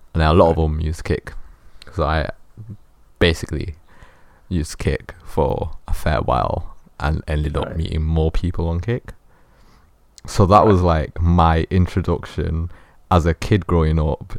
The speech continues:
Speaker 1: into social media and online presence. Um, back then, you don't have any concept of anything, and you just make your own mistakes, and you, you do dumb shit. And I did a lot of dumb shit.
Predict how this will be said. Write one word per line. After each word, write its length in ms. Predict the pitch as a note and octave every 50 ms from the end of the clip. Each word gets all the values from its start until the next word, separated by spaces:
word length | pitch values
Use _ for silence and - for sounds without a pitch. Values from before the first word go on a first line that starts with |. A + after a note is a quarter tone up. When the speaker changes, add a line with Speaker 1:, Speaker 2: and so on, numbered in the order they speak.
| - -
Speaker 1:
into 640 | - D#2+ D#2+ D#2 - - D#2+ D#2+ D#2 D#2+ E2 E2 - - - _ _ _ _ _ _ -
social 420 | - - - G2+ F2 - - E2+
media 440 | D#2 D#2 D#2 D#2 D2+ D#2 D#2 D#2+ - -
and 140 | D2+ D2 - -
online 360 | D2+ D2+ D2+ D2 D2 C#2+ D2+
presence. 580 | - - D2+ D2+ D2+ D#2 D#2+ - - - - - - - - - - - - -
Um, 220 | D2+ D2 D2+ D#2
back 240 | D#2 F2 - - -
then, 220 | - D#2 D2 D#2
you 80 | D#2 D#2
don't 140 | D2+ E2 -
have 140 | - D2+ - - -
any 280 | - E2 D#2+ D2+ D2 -
concept 520 | - - D2 D#2 - - C2+ - - -
of 120 | - F#2+ - - _ -
anything, 680 | E2+ E2 E2 D#2+ D2 - - D#2+ D#2+ D#2+ D#2+ E2 E2 E2
and 160 | - E2 D#2+
you 80 | E2+ D#2
just 320 | - - - - - - - - - - - _ _ _ _ _
make 260 | - F#2+ G#2 A#2 - -
your 120 | G#2+ G2+
own 180 | G2 G2 F#2+ F#2+
mistakes, 680 | F#2+ F#2 - - - E2 D#2+ D#2+ D#2+ - - - - -
and 160 | D#2+ D#2+ D#2
you, 240 | E2 D#2 D#2 - - -
you 100 | - E2 D#2
do 220 | D2 F2+ F2+ F2
dumb 220 | D#2+ E2+ E2 E2+ D#2
shit. 300 | - - D2+ D2 - - -
And 120 | - D#2+
I 100 | D#2 E2
did 160 | E2 G2+ G2
a 80 | G2+ F2+
lot 200 | E2 F2 F#2+ -
of 140 | G2 F#2 E2+
dumb 180 | - F2+ F2+
shit. 380 | - - - - - - -